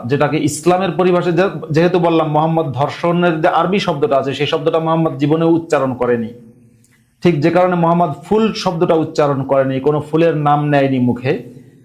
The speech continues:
একইভাবে ধর্ষণের আধুনিক আরবি শব্দ হচ্ছে আল ইগতিসব।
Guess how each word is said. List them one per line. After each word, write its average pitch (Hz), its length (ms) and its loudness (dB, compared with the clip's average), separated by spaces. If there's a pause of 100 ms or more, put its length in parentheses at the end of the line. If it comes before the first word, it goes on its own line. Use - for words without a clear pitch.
(260)
একইভাবে 175 340 2
ধর্ষণের 180 520 0
আধুনিক 165 440 0
আরবি 156 220 0
শব্দ 151 240 -2
হচ্ছে 170 240 0
আল 143 200 0
ইগতিসব। 131 640 0